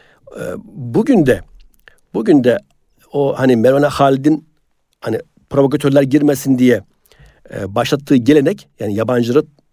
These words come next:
Hatmi Hacegan'a almama geleneği bugün de çoğunlukla devam ediyor. Ancak bu da yanlış sebep, yanlış anlamaya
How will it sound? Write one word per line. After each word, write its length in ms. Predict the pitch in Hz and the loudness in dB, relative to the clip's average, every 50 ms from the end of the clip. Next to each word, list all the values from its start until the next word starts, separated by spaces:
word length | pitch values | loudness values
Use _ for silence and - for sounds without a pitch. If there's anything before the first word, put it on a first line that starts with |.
| _ _ _ _ | _ _ _ _
Hatmi 280 | - 123 127 - 127 | -8 -8 -8 -6 -6
Hacegan'a 480 | 110 113 113 113 117 113 123 123 123 117 - | -4 -4 -4 -4 -4 -2 -2 -2 -2 -2 0
almama 320 | - 156 160 147 139 131 117 | 0 0 2 2 2 2 0
geleneği 480 | 107 113 110 110 120 156 214 254 247 _ _ _ _ _ - - - - | -2 -4 -4 -2 -2 -2 -2 -2 -4 _ _ _ _ _ -20 -18 -10 -8
bugün 300 | 220 180 180 156 151 156 | -4 0 2 2 2 2
de 180 | 185 196 - - | 0 -2 -4 -4
çoğunlukla 400 | - - 170 170 170 165 208 175 | -4 0 0 2 2 2 2 2
devam 220 | 151 151 185 202 196 | 2 2 0 0 -2
ediyor. 360 | - 147 135 165 160 - - _ _ _ _ _ _ _ | -4 -4 0 0 0 0 0 _ _ _ _ _ _ _
Ancak 340 | - 202 220 226 202 - - | -10 -8 -6 -6 -6 -6 -6
bu 80 | 196 190 | -4 -2
da 80 | 208 | -2
yanlış 340 | 175 165 156 160 160 160 160 - - | 0 2 2 2 2 0 -2 -6 -10
sebep, 360 | - - 143 147 151 143 - | -4 -2 0 0 0 -2 -4
yanlış 260 | 147 143 143 151 143 | -2 0 0 0 0
anlamaya 580 | - 147 135 135 139 139 143 151 185 220 233 | 0 0 2 2 4 4 4 2 2 0 -4